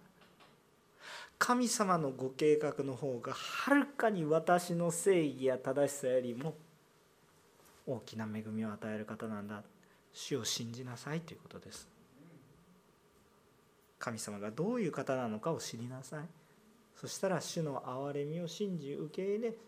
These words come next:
主の中によって救われていきますよという話をしているんです。さあ、適用の話をします。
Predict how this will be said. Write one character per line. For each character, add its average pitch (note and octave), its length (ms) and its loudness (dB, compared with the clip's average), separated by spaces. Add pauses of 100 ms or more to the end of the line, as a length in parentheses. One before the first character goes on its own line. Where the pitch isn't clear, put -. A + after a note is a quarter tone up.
主 - 220 -8
の C#3 100 -4
中 C#3 280 -6
に C#3+ 100 -6
よ E3 80 -4
っ - 20 -10
て - 200 -6
救 - 180 -4
わ C3+ 80 2
れ B2+ 80 -2
て B2+ 100 -6
い A#2+ 60 -6
き - 80 -12
ま C#3+ 100 -6
す C#3 100 2
よ A#3 80 10
と E3+ 100 2
い C3+ 40 4
う A#2+ 40 0
話 A2+ 300 -4
を D#3 40 -2
し - 80 -8
て - 80 -10
い F2 40 -8
る - 60 -12
ん - 80 -18
で - 60 -20
す。 - 100 -20 (1080)
さ G#2+ 300 6
あ、 - 60 -2 (1300)
適 C#3 240 4
用 D3 100 10
の C3+ 60 4
話 B2+ 320 2
を - 20 -8
し - 140 -8
ま F#2+ 40 -10
す。 - 200 -10